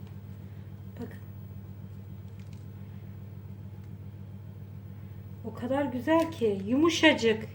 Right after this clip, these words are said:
Gerçekten deneyin. Tekrar tekrar deneyeceksiniz arkadaşlar. Bakın görüyorsunuz,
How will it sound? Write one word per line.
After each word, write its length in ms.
Gerçekten 720
deneyin. 640
Tekrar 440
tekrar 400
deneyeceksiniz 680
arkadaşlar. 760
Bakın 280
görüyorsunuz, 680